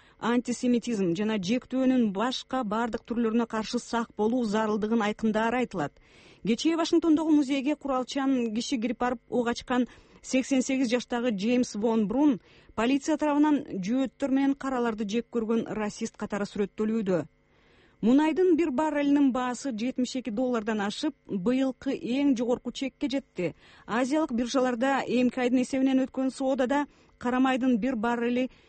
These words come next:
жетимиш эки доллар өн, он үч центке айланды. Март айында мунайдын баасы отуз беш долларга чейин түшүп кеткен эле. Соңку кымбаттоо дүйнө экономикасы оңолуу жагына ооп, Америкада энергия керектөө өсө баштаганын,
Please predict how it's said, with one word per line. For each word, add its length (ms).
жетимиш 500
эки 180
доллар 420
өн, 320
он 320
үч 240
центке 460
айланды. 460
Март 340
айында 320
мунайдын 460
баасы 400
отуз 320
беш 180
долларга 400
чейин 320
түшүп 220
кеткен 240
эле. 180
Соңку 460
кымбаттоо 800
дүйнө 500
экономикасы 640
оңолуу 640
жагына 460
ооп, 400
Америкада 720
энергия 560
керектөө 640
өсө 240
баштаганын, 540